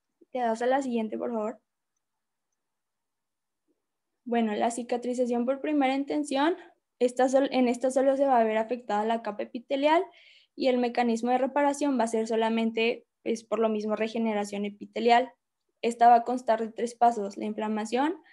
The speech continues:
proliferación de células epiteliales y la maduración. Y bueno, en la imagen podemos observar el ejemplo de este tipo de reparación de heridas,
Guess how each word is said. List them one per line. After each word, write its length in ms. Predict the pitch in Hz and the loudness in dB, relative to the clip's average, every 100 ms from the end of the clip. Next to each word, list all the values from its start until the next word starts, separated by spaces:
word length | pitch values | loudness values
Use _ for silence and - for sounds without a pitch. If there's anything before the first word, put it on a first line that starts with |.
| - _ _ | -20 _ _
proliferación 640 | 233 233 233 214 220 214 | 0 2 2 -2 -2 -4
de 80 | 214 | -6
células 320 | 220 254 262 | -2 0 2
epiteliales 920 | 269 269 254 - 226 220 220 247 285 - | -2 -6 -10 -8 -4 -2 -2 -4 -6 -6
y 80 | 226 | -4
la 80 | |
maduración. 580 | 214 208 202 - - - - _ _ _ _ _ _ _ _ _ _ _ | -4 -4 -6 -8 -12 -16 -18 _ _ _ _ _ _ _ _ _ _ _
Y 120 | 240 | 0
bueno, 280 | 240 226 - | 2 2 -4
en 160 | - 240 | -4 0
la 140 | 240 | 2
imagen 540 | 240 240 240 240 269 285 | 2 0 -2 -2 -4 0
podemos 400 | 302 254 247 254 | 0 0 -2 -6
observar 640 | 269 - 277 254 262 294 - | -8 -6 0 2 4 2 -4
el 200 | 240 240 | -6 -2
ejemplo 520 | 233 233 226 226 233 | -2 -2 -6 -2 -2
de 100 | 240 | 0
este 200 | 247 - | -2 -6
tipo 240 | 233 233 220 | -12 -8 -2
de 100 | 226 | 0
reparación 640 | 233 233 233 220 220 202 | 0 0 -2 -2 -6 -8
de 100 | 214 | -6
heridas, 380 | 226 233 220 | -4 -2 -2